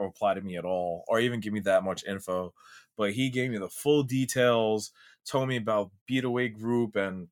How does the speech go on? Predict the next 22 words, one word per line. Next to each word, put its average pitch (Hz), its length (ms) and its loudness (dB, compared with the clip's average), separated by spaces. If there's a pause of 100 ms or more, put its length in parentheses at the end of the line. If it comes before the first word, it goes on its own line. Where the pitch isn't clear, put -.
(220)
you 120 160 -6
know, 101 100 0
this 110 100 -2
is 107 100 -10
the 90 80 -14
three 113 240 -2
pounds, 110 420 -2
and 98 100 -6
you 104 80 -4
could 107 140 -8
fight 110 220 0
them 101 100 -10
at 92 100 -8
Norwalk 101 360 -2
Havoc. 95 540 0 (460)
And 113 340 2
he 123 200 -4
basically 123 420 -2
gave 110 160 -6
me 110 60 -4
the 95 140 -4
structure. 101 640 -4